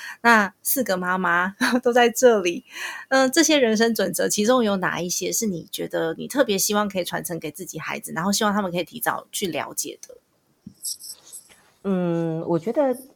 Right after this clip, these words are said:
Speaker 2: 呃，对我来讲，我觉得小孩啊，就是，是，是一个独立的个体。
Speaker 1: 对。
Speaker 2: 就我的孩子不是我的孩子的，我印象中好像他有讲过类似很多这样的话。
Speaker 1: 嗯，
Speaker 2: 所以我比较大的想法，
Speaker 1: 没错。
Speaker 2: 我，我其实只，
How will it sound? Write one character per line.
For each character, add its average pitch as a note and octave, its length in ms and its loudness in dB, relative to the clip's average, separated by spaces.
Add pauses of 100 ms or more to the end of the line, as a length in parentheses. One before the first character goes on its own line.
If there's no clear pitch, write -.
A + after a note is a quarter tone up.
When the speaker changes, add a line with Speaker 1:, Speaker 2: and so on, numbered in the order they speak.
Speaker 2:
呃， D3+ 680 -4
对 D#4+ 100 4
我 G3+ 140 6
来 D3 160 2
讲， D3 240 -6
我 C3 100 -6
觉 D#3+ 120 -2
得 F#3+ 160 0
小 C#3+ 280 -6
孩 A#2 280 -10
啊， - 260 -8
就 G#3 140 -4
是， E3 680 -6
是， D#3 640 -6 (240)
是 F3+ 340 -6
一 - 140 -8
个 A2+ 360 -6
独 D3 160 -4
立 A#3+ 100 0
的 F3+ 80 -4
个 E3 200 -2
体。 - 220 -12 (560)
Speaker 1:
对。 - 300 -4 (440)
Speaker 2:
就 G3 160 -2
我 D3+ 100 -2
的 D3 60 -4
孩 D#3 160 -2
子 D#3 100 -4
不 D3 80 -4
是 D3 100 -6
我 C#3 140 0
的 A2+ 60 -8
孩 C3 180 -12
子 C3 140 -12
的， A2+ 360 -6
我 C#3+ 120 2
印 F3 100 0
象 F3 160 -4
中 F3 140 -4
好 E3 120 -8
像 C#3+ 120 -8
他 E3+ 140 -6
有 C#3+ 100 -2
讲 C3 180 -10
过 D3 160 -4
类 D#3 140 -2
似 D3+ 220 -8
很 A#2 140 -10
多 B2+ 200 -6
这 D#3 160 -6
样 C3+ 100 -10
的 C3+ 100 -12
话。 - 220 -6
Speaker 1:
嗯， F#3 340 -6
Speaker 2:
所 C4+ 140 2
以 B3+ 80 6 (100)
我 E3+ 140 4
比 D#3+ 100 0
较 A#3 200 0
大 A3 180 0
的 E3+ 100 2
想 D3+ 220 -2
法， D3+ 120 -2
Speaker 1:
没 B2+ 80 -2
错。 C3 40 -2
Speaker 2:
我， C3+ 240 -2
我 C#3 100 -2
其 D#3+ 140 -10
实 G3 140 -4
只， - 280 -8